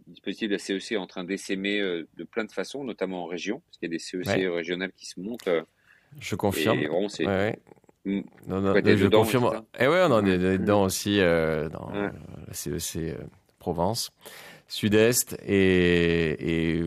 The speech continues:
Speaker 2: je confirme la grosse claque, ouais. Euh, tu, du coup, on est en plein
Speaker 1: Ouais.
Speaker 2: dedans,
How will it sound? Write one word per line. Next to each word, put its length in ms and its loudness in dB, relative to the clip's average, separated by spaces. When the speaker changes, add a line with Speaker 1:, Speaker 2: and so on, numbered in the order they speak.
Speaker 2:
je 180 -12
confirme 340 -4
la 80 4
grosse 220 2
claque, 240 2
ouais. 180 0
Euh, 220 0
tu, 300 -8
du 80 -6
coup, 120 -2
on 40 2
est 40 4
en 80 2
plein 140 2
Speaker 1:
Ouais. 60 2
Speaker 2:
dedans, 340 2